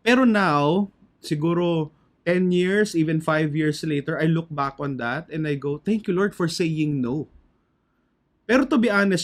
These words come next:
during that time, nung natanggap ko yung no ng Panginoon, parang hindi for my good yun eh. Kasi yung definition ko ng good, according to my perspective.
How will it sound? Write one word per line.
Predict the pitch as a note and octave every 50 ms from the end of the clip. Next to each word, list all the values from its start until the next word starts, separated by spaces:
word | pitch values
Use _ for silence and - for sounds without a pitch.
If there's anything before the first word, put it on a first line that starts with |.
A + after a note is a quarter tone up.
| - F3
during | F#3 F#3 F#3 F3+ D#3+ D#3
that | D3 D3 -
time, | _ C#3 B2+ B2 A#2+ B2 C3+
nung | C#3
natanggap | C3+ C3 - C3+ C3+ C3 C3+ C3 - -
ko | C#3
yung | C3 B2+ B2 B2
no | B2 A#2+ B2
ng | B2 A#2+ A#2 B2 B2
Panginoon, | B2 C3 B2+ A#2+ A#2 A2+ A2+ -
parang | E3+ F#3 G#3 G3
hindi | G#3+ G#3 G3 F3 F3+
for | E3 - F3+ D#3+ D#3
my | D3+ D3 C#3
good | C3 C3 C3 C3+ A#2+ A#2 A#2+
yun | D3+ E3 D3+ A2+
eh. | - - _ _ _
Kasi | - D3+ - A#3+ A#3 A3+ A3
yung | G#3 F#3 E3
definition | F3 E3 - G3 F#3+ F#3 F3 E3 F#3+ F3+ E3+
ko | E3+ F3+
ng | E3+ D#3+ D3 B2+
good, | A#2 C#3+ C#3 B2 A#2 A2+ - _ _ - - _ _
according | D#3+ D#3+ - - G3 G3 F#3 E3+ F#3 F3+ F3
to | E3+ F3+
my | E3 D#3+ D3+ D3+ D3+
perspective. | - C#3+ C3+ - - - A2+ - _ - B2 A#2 G2+ - -